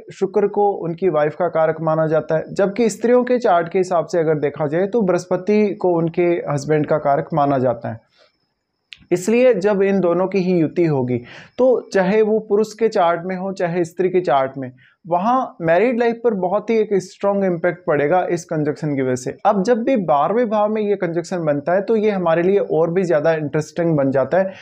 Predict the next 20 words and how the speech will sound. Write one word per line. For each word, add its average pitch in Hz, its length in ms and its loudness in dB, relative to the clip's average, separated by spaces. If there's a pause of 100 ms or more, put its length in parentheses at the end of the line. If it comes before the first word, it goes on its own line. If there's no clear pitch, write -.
(160)
क्योंकि 247 240 0
इस 233 280 0
केस 220 340 2
में 147 160 -2 (320)
बृहस्पति 226 500 0
को 262 100 2
अगर 214 260 2
देखा 185 260 0
जाए 180 160 0
तो 190 140 -2
बृहस्पति 175 460 0
नौवें 165 380 2
और 180 260 0
बारहवें 139 440 0
घर 165 120 -2
के 175 160 -2
स्वामी 165 360 -2
हैं, 180 200 -6
और 202 340 -2 (340)
यहाँ 185 420 0